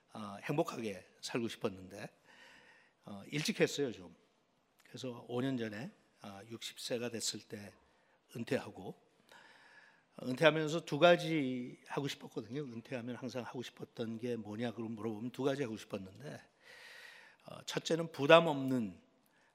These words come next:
어, 목회를 좀 하고 싶다. 예. 제가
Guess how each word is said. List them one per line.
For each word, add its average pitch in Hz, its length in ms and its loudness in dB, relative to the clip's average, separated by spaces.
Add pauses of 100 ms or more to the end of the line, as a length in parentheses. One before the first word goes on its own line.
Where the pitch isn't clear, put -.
(140)
어, 101 440 -10
목회를 117 320 0
좀 92 140 -10
하고 107 160 -12
싶다. 92 500 -10 (540)
예. 117 220 -16 (1400)
제가 117 600 2